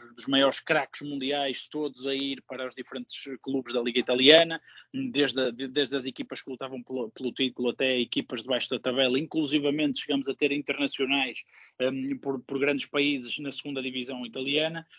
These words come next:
Depois, com o, o evoluir dos tempos, a Liga Italiana perdeu alguma da sua força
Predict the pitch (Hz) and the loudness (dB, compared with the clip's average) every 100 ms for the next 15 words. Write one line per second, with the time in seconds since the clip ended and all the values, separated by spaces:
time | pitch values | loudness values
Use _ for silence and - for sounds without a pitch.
0 | - 170 156 - 180 165 - 160 156 139 | -16 -6 -4 2 4 4 2 -6 -6 -6
1 | 123 117 127 139 143 151 139 131 143 131 | -8 -10 -8 -8 -8 -6 -6 -4 -8 -4
2 | 143 139 139 131 - 143 120 135 131 135 | -2 -2 -2 -6 -2 -4 -2 -6 -2 -2
3 | - 139 131 - 156 147 165 139 117 120 | 0 0 0 2 2 6 6 6 0 -6
4 | 120 123 - 143 - 165 160 156 | -6 -6 -4 -4 2 2 2 -8